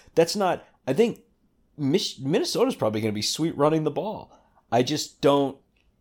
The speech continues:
it's just, it's just funny because this all started where I was like, "How often do you see a team that is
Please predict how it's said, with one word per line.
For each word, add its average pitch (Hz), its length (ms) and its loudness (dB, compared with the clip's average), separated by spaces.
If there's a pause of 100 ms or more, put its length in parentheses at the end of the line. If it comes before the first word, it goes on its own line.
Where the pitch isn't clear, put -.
it's 143 160 0
just, - 240 -2
it's 151 140 0
just 156 180 -4
funny 139 200 2
because 151 300 -2
this 139 160 -2
all 156 140 2
started 147 300 4
where 107 140 -2
I 104 60 2
was 104 140 -4
like, 107 200 -4 (300)
"How 320 320 -6
often 156 380 4
do 131 100 -8
you 120 100 -4
see 123 240 -2
a 113 60 0
team 95 340 -6
that 90 120 -6
is 95 220 -6